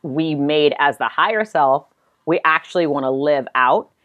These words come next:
And we're also the person who has to live out the reality, whether or not everybody else that we agreed to live out the reality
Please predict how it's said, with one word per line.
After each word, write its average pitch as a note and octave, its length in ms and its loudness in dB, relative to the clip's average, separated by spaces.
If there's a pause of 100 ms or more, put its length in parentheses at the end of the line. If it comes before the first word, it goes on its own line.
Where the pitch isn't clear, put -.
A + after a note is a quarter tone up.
(180)
And F3+ 160 0
we're E3+ 120 2
also F#3 280 -2
the D#3 100 0
person E3+ 340 -2
who D#3 160 -2
has E3 200 2
to D#3+ 100 -2
live D#3+ 160 0
out C#3+ 160 0
the D3 80 -4
reality, C#3 500 0
whether D#3 400 0
or C#3 60 -4
not F#3 400 0
everybody E3 460 0
else G3 200 0
that D3 160 0
we C#3 140 -2
agreed C3+ 380 -4
to C#3 60 -4
live C3+ 160 -2
out C3 140 2
the C3+ 80 -4
reality B2+ 640 0